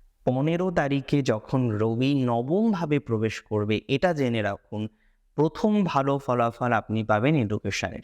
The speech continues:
ক্ষেত্রে, no doubt। এখানে যাদের এডুকেশনে সমস্যা, মূলত সমস্যা হচ্ছে পড়ালেখা নিয়ে, মূলত সমস্যা হচ্ছে কমপ্লিট করা নিয়ে, মূলত সমস্যা হচ্ছে কলেজ নিয়ে,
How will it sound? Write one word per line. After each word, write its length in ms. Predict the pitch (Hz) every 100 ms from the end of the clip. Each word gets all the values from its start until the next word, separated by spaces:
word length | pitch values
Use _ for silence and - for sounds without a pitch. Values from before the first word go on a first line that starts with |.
| -
ক্ষেত্রে, 340 | - - -
no 300 | - 120 131
doubt। 380 | 147 113 101 - - - _ _ _ _ -
এখানে 440 | 135 - 180 175
যাদের 320 | 156 131 135
এডুকেশনে 680 | 123 117 123 117 - 113 107
সমস্যা, 720 | 104 110 113 127 - - 127 143 - - _ _ _
মূলত 420 | 107 131 156 151
সমস্যা 520 | 160 143 127 127 - 127
হচ্ছে 440 | 123 113 - 120
পড়ালেখা 760 | 110 110 110 110 104 104 - 139
নিয়ে, 320 | 143 139 139 - _ -
মূলত 300 | 110 143 151
সমস্যা 540 | 160 143 123 123 - 123
হচ্ছে 320 | 117 - 117
কমপ্লিট 580 | - 104 101 120 143 -
করা 300 | - 139 139
নিয়ে, 300 | 139 139 139 - - -
মূলত 320 | 123 160 165
সমস্যা 520 | 165 143 127 127 120
হচ্ছে 340 | 120 117 - 113
কলেজ 540 | - 110 117 147 143
নিয়ে, 300 | 143 143 139